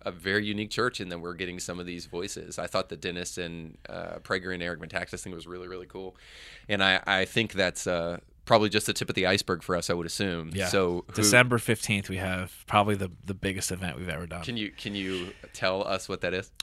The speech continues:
Speaker 2: Yeah, I think I can.
Speaker 1: Okay.
Speaker 2: I think, yeah. Um, so w-, with everything that's going on with covid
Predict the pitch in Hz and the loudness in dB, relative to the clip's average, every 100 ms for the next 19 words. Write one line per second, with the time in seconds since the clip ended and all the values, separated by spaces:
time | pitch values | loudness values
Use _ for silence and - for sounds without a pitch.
0 | - - 127 120 95 98 156 - 82 101 | -6 8 12 12 8 2 2 2 -4 -6
1 | - 98 87 80 82 - 104 - - 127 | -4 -2 0 -2 -4 -4 -6 -6 4 6
2 | 87 - - - - 110 110 104 98 92 | 6 0 -16 -14 4 8 8 6 0 -10
3 | - - _ - - - 131 113 104 101 | -16 -20 _ -14 -4 6 10 10 10 4
4 | 78 - - 117 123 127 127 139 127 - | 0 -8 -6 0 4 6 8 6 4 4
5 | 113 104 98 - 95 - - 90 82 | 4 4 0 -2 -6 -2 0 0 0